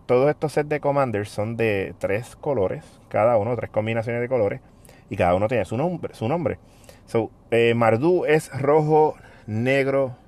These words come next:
blanco. Eh, es un deck bien interesante este, porque es un deck que a pesar de traer, eh, cartas de Ikoria, como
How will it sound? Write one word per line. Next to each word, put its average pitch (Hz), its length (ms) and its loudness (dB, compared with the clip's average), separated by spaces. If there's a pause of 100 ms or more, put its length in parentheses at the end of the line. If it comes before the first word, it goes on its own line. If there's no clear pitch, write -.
(220)
blanco. 104 680 -2 (1300)
Eh, 113 1120 2
es 120 120 4
un 151 140 0
deck 156 160 2
bien 151 160 0
interesante 131 840 -2
este, 120 380 -4
porque 107 760 0
es 120 240 -4
un 143 300 -6
deck 139 320 0 (880)
que 110 140 4
a 101 80 6
pesar 104 420 0
de 131 600 2 (840)
traer, 117 600 4
eh, 127 340 0
cartas 123 480 0
de 127 140 2
Ikoria, 110 580 2
como 92 320 0